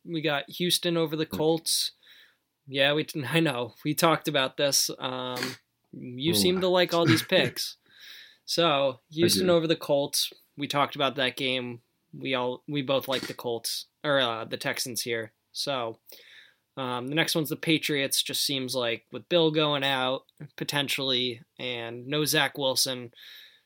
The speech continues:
Speaker 1: the over-under at thirty, it's, it's what you said. It's a Bills, uh, Bill masterclass. Um, next one is Bengals over the
Speaker 2: Yep.
Speaker 1: Browns,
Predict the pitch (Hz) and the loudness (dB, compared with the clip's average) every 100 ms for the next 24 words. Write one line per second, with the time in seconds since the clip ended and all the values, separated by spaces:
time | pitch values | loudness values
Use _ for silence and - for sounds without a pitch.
0 | _ _ - 123 117 - 143 143 135 135 | _ _ -6 -4 -4 -4 -4 -2 0 0
1 | 135 - 135 131 127 127 117 - - 120 | 0 0 -2 -2 -2 -2 -4 -12 -8 -4
2 | - - - - _ - 117 - - - | 0 0 -2 -6 _ -12 -6 -4 -4 -2
3 | 156 151 139 143 127 123 127 123 127 120 | -2 0 0 0 0 -4 -6 -2 -2 -2
4 | 120 - _ - 143 127 156 139 127 117 | -4 -8 _ -2 -2 0 2 2 2 -2
5 | 120 - 123 120 117 117 - - _ - | -2 -4 -4 -6 -4 -2 -4 -6 _ -20
6 | _ _ _ 127 127 127 123 120 135 143 | _ _ _ -10 -8 -8 -8 -6 -4 -2
7 | - 139 127 117 - 180 185 170 165 165 | -2 -2 -2 -6 0 2 4 6 6 4
8 | - - - 165 160 156 156 - 160 147 | 4 2 0 0 2 2 0 -4 -8 -6
9 | - | -6